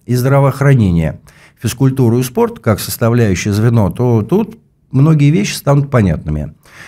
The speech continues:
Поскольку, поскольку за последние два десятилетия, ну, в России мы знаем, что из себя представляет власть сугубо олигархическая, это понятно. Общество построено потребительское, купи-продай. Э, с точки зрения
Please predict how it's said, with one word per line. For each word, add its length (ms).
Поскольку, 340
поскольку 440
за 120
последние 460
два 200
десятилетия, 920
ну, 420
в 280
России 540
мы 800
знаем, 360
что 180
из 160
себя 140
представляет 800
власть 440
сугубо 380
олигархическая, 960
это 180
понятно. 600
Общество 440
построено 600
потребительское, 840
купи-продай. 840
Э, 480
с 80
точки 320
зрения 800